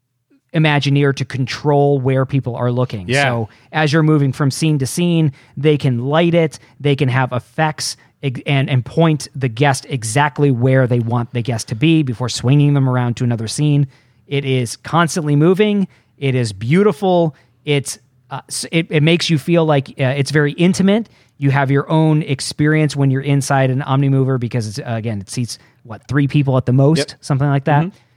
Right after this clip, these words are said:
Speaker 1: Uh, and just a, a phenomenal ride.
Speaker 2: It's the little things in that, right, too, like the, the, the, the beveled over the top, the fact that it curves
Speaker 1: Yep.
Speaker 2: over the top of you, and it curves just a tiny bit on the sides where you,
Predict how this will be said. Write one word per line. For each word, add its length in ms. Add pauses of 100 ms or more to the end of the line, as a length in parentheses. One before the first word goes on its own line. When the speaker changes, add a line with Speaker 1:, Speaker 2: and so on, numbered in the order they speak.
(140)
Speaker 1:
Uh, 300
and 160
just 180
a, 60 (100)
a 120
phenomenal 600
ride. 160
Speaker 2:
It's 100
the 120
little 260
things 260
in 80
that, 120
right, 160
too, 120
like 160
the, 240 (200)
the, 120
the, 40
the 140
beveled 460
over 160
the 80
top, 260
the 80
fact 200
that 100
it 60
curves 280
Speaker 1:
Yep. 80
Speaker 2:
over 60
the 100
top 160
of 60
you, 100
and 160
it 160
curves 340
just 240
a 40
tiny 260
bit 140
on 80
the 40
sides 240
where 60
you, 180